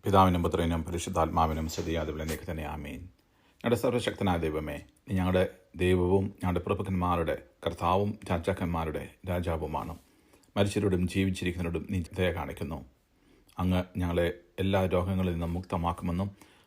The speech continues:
ഭയാനകമായ രോഗങ്ങളൊന്നും ഞങ്ങളെ ബാധിക്കുകയില്ല എന്നുമുള്ള അങ്ങയുടെ വാഗ്ദാനത്തിന് ഞങ്ങൾ നന്ദി കരയറ്റുന്നു. നിന്റെ എല്ലാ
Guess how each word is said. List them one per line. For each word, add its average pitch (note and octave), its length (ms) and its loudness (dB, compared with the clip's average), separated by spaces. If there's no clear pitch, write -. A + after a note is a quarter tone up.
ഭയാനകമായ F#2+ 680 2
രോഗങ്ങളൊന്നും F2 640 0
ഞങ്ങളെ F2 260 0
ബാധിക്കുകയില്ല F2 680 0
എന്നുമുള്ള E2 580 -2
അങ്ങയുടെ E2+ 260 0
വാഗ്ദാനത്തിന് F2+ 720 0
ഞങ്ങൾ F2 160 -2
നന്ദി D#2 220 -4
കരയറ്റുന്നു. C#2 480 -8
നിന്റെ G#2 160 6
എല്ലാ A#2 260 6